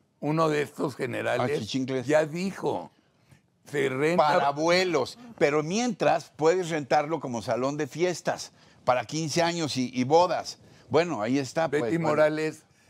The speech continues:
Speaker 1: tú
Speaker 2: Ujú.
Speaker 1: dijiste que estás enamorada de mí. ¿Cómo se te ocurre decir que eres del Barcelona?
Speaker 2: Betty.
Speaker 1: No entiendo.
Speaker 2: Aparte de bella,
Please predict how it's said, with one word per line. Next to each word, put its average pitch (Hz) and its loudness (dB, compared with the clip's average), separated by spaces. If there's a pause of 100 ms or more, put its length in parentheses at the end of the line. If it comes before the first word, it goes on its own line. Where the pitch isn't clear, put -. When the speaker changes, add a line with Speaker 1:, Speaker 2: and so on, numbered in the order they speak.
(200)
Speaker 1:
tú 113 0
Speaker 2:
Ujú. 170 2
Speaker 1:
dijiste 170 -4
que 135 -8
estás 139 -4
enamorada 127 0
de 117 -6
mí. 98 -12 (960)
¿Cómo 165 -4
se 147 -6
te 123 -8
ocurre 131 -6
decir 123 -8
que 120 -10
eres 123 -8
del 104 -10
Barcelona? 95 -12 (240)
Speaker 2:
Betty. 113 -2 (160)
Speaker 1:
No 123 -4
entiendo. 143 -2
Speaker 2:
Aparte 143 2
de 123 0
bella, 135 0